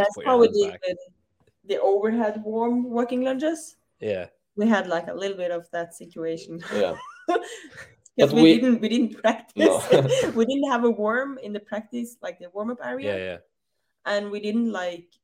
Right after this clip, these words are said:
Speaker 1: realize, uh, how to just <laughs> get it
Speaker 3: Yeah.
Speaker 1: up there. <laughs>
Speaker 3: So, but we usually don't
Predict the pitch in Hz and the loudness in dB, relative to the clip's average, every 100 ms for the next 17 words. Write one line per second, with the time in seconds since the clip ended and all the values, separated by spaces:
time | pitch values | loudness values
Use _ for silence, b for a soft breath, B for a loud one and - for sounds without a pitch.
0 | _ _ _ - 175 185 190 170 165 160 | _ _ _ -20 -14 -12 -8 -6 -4 -6
1 | - - 165 160 - _ _ - 165 165 | -12 -20 -20 -20 -20 _ _ -10 -10 -10
2 | - 160 156 156 - _ _ - - 208 | -16 -16 -12 -14 -16 _ _ -20 -14 -12
3 | - - - 233 233 - 165 - 170 175 | -14 -6 0 0 0 -4 -4 -6 -6 -4
4 | - - - - - 226 _ _ _ B | -6 -12 -18 -16 -16 -16 _ _ _ B
5 | B 127 117 135 139 156 170 175 147 147 | B 2 4 4 4 6 6 6 4 4